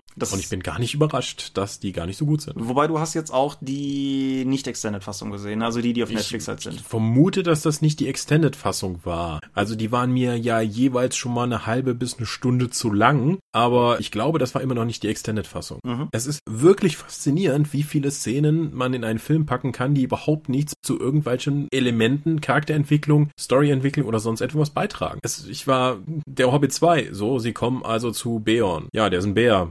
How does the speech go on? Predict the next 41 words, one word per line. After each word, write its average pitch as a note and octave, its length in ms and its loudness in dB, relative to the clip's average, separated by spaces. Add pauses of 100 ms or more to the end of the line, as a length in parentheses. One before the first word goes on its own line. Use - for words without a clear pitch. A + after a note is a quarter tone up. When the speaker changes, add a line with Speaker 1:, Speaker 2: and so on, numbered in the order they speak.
Speaker 2:
und F2+ 260 -6
Beorn G2 380 0 (100)
erzählt C#3 340 4
ihnen A2 140 2
irgendwas, G#2 420 -2
das G2 140 -4
überhaupt F#2+ 340 -2
keine, G#2 360 0
das - 260 -6
alle G2+ 160 0
schon A2+ 240 -2
wissen. C3 320 0 (120)
Dann G#2 340 0
gibt A#2 180 -4
er - 80 0
ihnen G#2 160 -2
Ponys, D3+ 440 4
dann A2+ 260 0
reiten G2+ 320 0
die G#2+ 80 0
genau G#2 220 2
eine G#2 240 0
Einstellung G#2 440 -2
bis G2+ 140 -6
zu - 100 -6
einem F2+ 120 -4
Wald G2 220 -2
und A#2+ 100 -6
dann C3 80 -2
steigen G#2 280 0
die G#2 80 0
von - 120 -4
den G2 120 -2
Ponys G2+ 280 -4
ab - 180 -2
und B2+ 360 -4
dann A#2+ 80 0
laufen B2 220 0
die B2 60 0
wieder C3+ 160 2
zurück. D#3 260 2